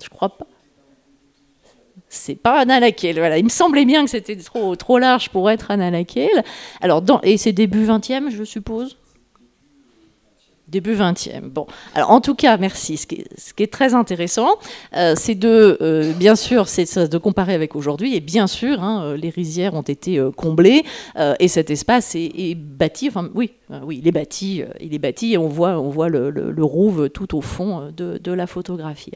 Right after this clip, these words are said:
Bon. Alors, ce qui est intéressant à Tana, c'est que, euh, d'abord, euh, j'ai pas le temps d'en parler, mais la capitale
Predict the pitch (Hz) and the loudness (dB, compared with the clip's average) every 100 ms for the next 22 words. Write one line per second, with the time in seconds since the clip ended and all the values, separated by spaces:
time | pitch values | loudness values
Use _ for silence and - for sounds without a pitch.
0 | 160 - - - - - 220 - - - | -12 -12 -14 -20 -8 0 0 -2 -16 -6
1 | 269 302 302 302 277 - 233 214 208 240 | -2 0 2 4 4 2 0 0 -2 0
2 | 294 349 - 262 - 285 247 226 - - | 0 -2 -2 -6 -4 0 0 0 -8 -10
3 | - 196 214 226 220 180 160 170 165 170 | 2 4 4 4 4 2 0 -6 -6 -8
4 | - 147 - 170 208 180 175 180 233 330 | -10 -8 -6 -4 -4 -4 -4 -4 -2 2
5 | 320 392 170 277 247 240 269 233 | 4 4 4 2 0 0 0 2